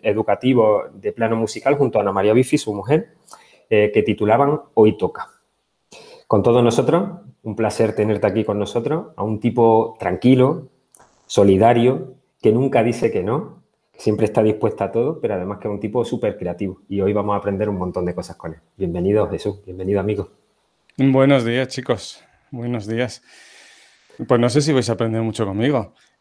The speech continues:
Speaker 2: Eh, eh, yo he aprendido mucho con vosotros. Y ahora os cuento, lo de las, las escuelas de Reggio Emilia fue una aventura loca que yo, sí,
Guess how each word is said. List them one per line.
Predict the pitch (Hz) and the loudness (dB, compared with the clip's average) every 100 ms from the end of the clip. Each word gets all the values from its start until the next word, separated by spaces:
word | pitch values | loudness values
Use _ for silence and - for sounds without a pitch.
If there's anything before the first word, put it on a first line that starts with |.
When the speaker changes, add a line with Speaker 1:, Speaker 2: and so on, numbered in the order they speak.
| - | -6
Speaker 2:
Eh, | 120 117 110 110 110 - | -2 0 0 -2 -2 -4
eh, | 196 156 127 127 | -6 -4 -4 0
yo | 113 | 2
he | 117 | 2
aprendido | 113 113 113 110 | 0 -2 -2 -2
mucho | 110 147 | -2 -4
con | 127 | -4
vosotros. | 98 92 101 107 - - _ - - | -6 -8 -10 -10 -12 -20 _ -18 -6
Y | 135 113 | -2 2
ahora | 104 113 131 | 2 2 0
os | 127 | -2
cuento, | - 107 107 98 | -4 -2 -2 -8
lo | 90 | -10
de | 95 101 95 | -8 -8 -6
las, | 95 95 95 - - - - 113 | -8 -8 -10 -12 -14 -14 -14 -14
las | 104 92 | -12 -10
escuelas | 104 - 117 120 117 | -12 -2 0 0 0
de | 120 | -2
Reggio | 113 110 | -2 -4
Emilia | 117 131 120 110 - _ _ _ _ - _ | -4 -2 -2 -4 -8 _ _ _ _ -20 _
fue | - 120 | 0 2
una | 123 117 | 2 2
aventura | 107 107 113 104 | 0 -2 0 2
loca | 117 120 123 131 131 | 0 0 -4 -6 -10
que | - 107 101 123 120 143 | -6 -4 -4 -6 -14 -14
yo, | 123 117 135 | -6 -6 -6
sí, | 135 147 - | -8 -10 -10